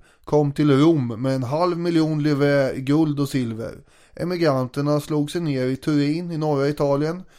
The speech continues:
i England och framförallt i Koblenz, Mainz och Worms, där prinsarna etablerade sina små hov,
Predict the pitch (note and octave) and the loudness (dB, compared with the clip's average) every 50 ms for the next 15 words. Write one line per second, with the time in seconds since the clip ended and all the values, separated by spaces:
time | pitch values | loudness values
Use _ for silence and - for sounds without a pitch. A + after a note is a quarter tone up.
0 | - - - - - D3 C3+ C3 D3 D3 D3 D3+ D3+ D#3+ E3 F3 F#3 F3 E3 - | -20 -20 -10 -6 -4 -2 0 0 0 0 0 0 2 2 0 0 -2 -4 -10 -16
1 | - - _ - C3 C3+ C#3 C#3 C3+ B2+ D3 D3 D3+ D#3 D3 B2 - - - A#2+ | -20 -20 _ -8 -4 -2 0 0 0 2 4 4 6 4 4 2 0 -4 -4 -2
2 | C3 B2+ - - C#3 C3+ B2+ C3+ C#3+ D3 D3 C3+ A#2+ A#2 A2+ - - - - - | -2 -2 -2 -2 -4 -4 -2 0 0 0 0 0 -2 -6 -10 -12 -14 -18 -20 -20
3 | - _ _ _ _ - C3 C#3+ D3 D3+ C#3+ B2+ B2 A#2+ A#2 A2 - - - - | -20 _ _ _ _ -4 0 2 2 2 2 0 -2 -6 -8 -10 -12 -10 -8 -6
4 | C3 B2 C#3 D3 D3 C#3 A#2 A2+ G#2 G2+ G2+ - - - - _ _ _ _ _ | -4 0 2 2 2 2 0 -2 -6 -12 -16 -18 -20 -20 -20 _ _ _ _ _
5 | _ - C3 C3 - D3+ D#3 D3+ C3 A2 - C3 B2 B2+ B2 B2 - B2 B2 - | _ -6 -4 -2 0 0 0 0 0 -2 -4 -4 -4 -4 -4 -4 -4 -4 -4 -4
6 | C#3+ C3 C#3 C3+ B2+ B2 A#2+ A#2+ A#2 - C3+ C3 B2+ A#2+ - C#3+ C#3+ C#3+ B2+ C3 | -4 -2 0 -2 0 -2 -2 -6 -6 -8 -6 -6 -6 -6 -4 -2 -2 -2 -2 -2
7 | B2 A#2 - - C#2 - | -4 -6 -6 -10 -12 -14